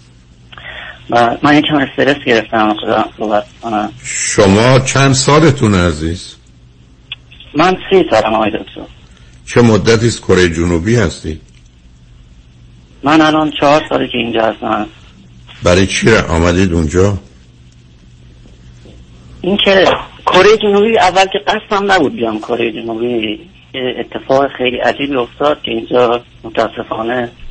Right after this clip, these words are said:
Speaker 1: گیر افتادم و مجبور شدم درخواست پناهندگی بدم.
Speaker 2: اگر اشکالی نداره من بگید، آخه سر از کره جنوبی در آوردن غیر عادیه.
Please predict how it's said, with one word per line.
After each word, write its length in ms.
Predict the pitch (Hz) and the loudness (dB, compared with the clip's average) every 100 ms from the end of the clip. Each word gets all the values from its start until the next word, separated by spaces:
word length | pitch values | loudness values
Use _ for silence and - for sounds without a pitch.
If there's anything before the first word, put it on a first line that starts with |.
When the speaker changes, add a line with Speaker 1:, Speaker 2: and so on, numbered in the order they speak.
| - - - - - - | -14 -14 -14 -14 -12 0
Speaker 1:
گیر 220 | 135 156 | 4 6
افتادم 580 | 143 - 117 120 110 - - - - - - - | 4 0 0 2 0 -6 -12 -16 -16 -16 -18 -2
و 100 | 120 | 0
مجبور 420 | 113 117 175 139 - | 0 -2 -4 -8 -8
شدم 360 | 127 123 113 107 | -10 -10 -12 -6
درخواست 380 | 110 104 120 110 | -4 -2 -6 -6
پناهندگی 600 | - 113 110 104 107 107 | -6 -6 -6 -8 -6 -4
بدم. 280 | 101 - - - - - - - - - - - - - - - - - - - - | -4 -6 -10 -20 -20 -20 -20 -20 -20 -20 -20 -20 -20 -20 -20 -20 -20 -20 -20 -12 -4
Speaker 2:
اگر 400 | 92 87 95 90 | 0 2 4 2
اشکالی 500 | 87 82 - 90 85 | 0 -4 0 0 2
نداره 420 | 85 82 80 98 | 0 0 4 4
من 200 | 101 98 | 4 2
بگید، 360 | 98 101 98 - - - - - | 2 0 -4 -10 -20 -20 -20 -12
آخه 260 | 78 82 87 - 73 - | -6 -4 -4 -4 -10 -4
سر 180 | 87 82 | 0 0
از 140 | 76 | -2
کره 360 | - - 90 87 | -4 0 2 2
جنوبی 420 | 76 82 80 80 | 0 0 0 2
در 180 | 82 78 | 2 2
آوردن 440 | 78 76 87 131 | 2 2 2 4
غیر 220 | 127 107 90 | 4 2 2
عادیه. 500 | 80 67 76 73 | 0 0 -2 -4